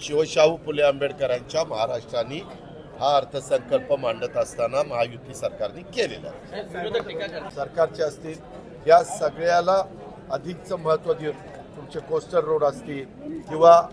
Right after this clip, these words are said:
Speaker 1: तिसरं विमानतळ वाढवण बंदराच्या स-, बंदराच्या शेजारी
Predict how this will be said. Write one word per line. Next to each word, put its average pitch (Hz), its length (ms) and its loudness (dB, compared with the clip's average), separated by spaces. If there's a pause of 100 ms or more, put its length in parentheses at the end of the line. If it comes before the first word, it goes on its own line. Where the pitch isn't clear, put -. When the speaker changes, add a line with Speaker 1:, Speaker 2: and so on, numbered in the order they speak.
(160)
Speaker 1:
तिसरं 185 300 0
विमानतळ 165 580 4 (420)
वाढवण 151 400 6
बंदराच्या 160 560 2
स-, - 160 -8 (760)
बंदराच्या 165 520 0
शेजारी 151 440 -2